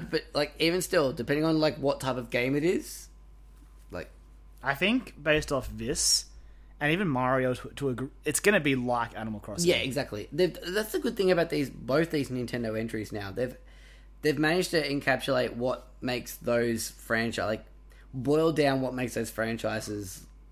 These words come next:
Speaker 1: so good into its, like, purest form, and just sort of, like,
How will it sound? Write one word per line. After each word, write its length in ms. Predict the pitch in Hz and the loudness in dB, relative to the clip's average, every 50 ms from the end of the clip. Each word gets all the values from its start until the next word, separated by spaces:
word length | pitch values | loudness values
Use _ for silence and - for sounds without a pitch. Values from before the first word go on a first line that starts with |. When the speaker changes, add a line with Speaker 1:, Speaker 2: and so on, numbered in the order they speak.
| - - - | -20 -20 -14
Speaker 1:
so 240 | - - 120 104 107 | -8 -4 -4 -4 -2
good 180 | 101 113 107 | -2 -4 -4
into 220 | 107 110 104 - 110 | -4 -4 -6 -6 -6
its, 160 | 95 87 - | -6 -6 -6
like, 120 | 101 95 | -8 -8
purest 460 | - - - 117 117 110 104 - - - | -8 -8 -6 -6 -4 -4 -6 -8 -8 -8
form, 460 | - 120 110 107 101 95 95 101 - - - - - - - - - | -6 -4 -4 -4 -4 -8 -10 -12 -14 -16 -20 -20 -20 -20 -20 -16 -10
and 100 | - 120 | -8 -6
just 140 | 117 120 - | -4 -4 -4
sort 100 | - 117 | -4 -4
of, 120 | 110 101 | -4 -4
like, 180 | 101 107 107 - | -4 -6 -6 -6